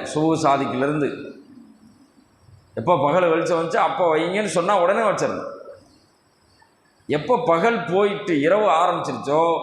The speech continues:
அப்போ உடனே விட்டுருன்னு சொல்றான் அல்லாஹ். முடிஞ்சிருச்சு, அந்த நேரம் தான் உங்களுக்கு. அப்போ அல்லாஹ் விடுன்னு சொன்னா உடனே விட்டுறணும். ஒரு நல்ல அடியாருக்கு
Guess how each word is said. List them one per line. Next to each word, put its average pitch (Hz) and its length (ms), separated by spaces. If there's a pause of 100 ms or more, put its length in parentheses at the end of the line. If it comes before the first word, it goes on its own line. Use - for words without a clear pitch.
(2250)
அப்போ 180 260
உடனே 202 340
விட்டுருன்னு 214 500
சொல்றான் 139 340
அல்லாஹ். 87 200 (180)
முடிஞ்சிருச்சு, 190 460
அந்த 156 260
நேரம் 185 420
தான் 220 180
உங்களுக்கு. 143 340 (1600)
அப்போ 156 180
அல்லாஹ் 190 420
விடுன்னு 196 380
சொன்னா 202 280
உடனே 247 260
விட்டுறணும். 185 460 (1700)
ஒரு 117 200
நல்ல 143 280 (840)
அடியாருக்கு 147 720